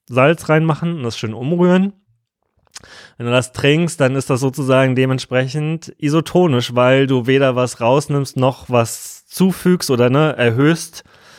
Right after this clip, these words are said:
äh, im Vergleich zu deinem Blutplasma. Das heißt, du spülst nix raus, du verlierst nix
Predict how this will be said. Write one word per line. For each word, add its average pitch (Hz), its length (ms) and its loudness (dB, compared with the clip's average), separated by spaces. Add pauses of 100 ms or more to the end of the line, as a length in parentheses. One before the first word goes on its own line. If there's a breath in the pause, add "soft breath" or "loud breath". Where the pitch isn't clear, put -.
(400 soft breath)
äh, 131 240 2 (600)
im 131 120 -6
Vergleich 131 300 2
zu 139 80 0
deinem 120 160 2
Blutplasma. 110 720 -2
Das 107 180 -4
heißt, 120 220 0
du 120 40 -4
spülst 135 420 -2
nix - 240 -6
raus, 131 640 0
du 123 80 -12
verlierst 123 500 0
nix 143 320 0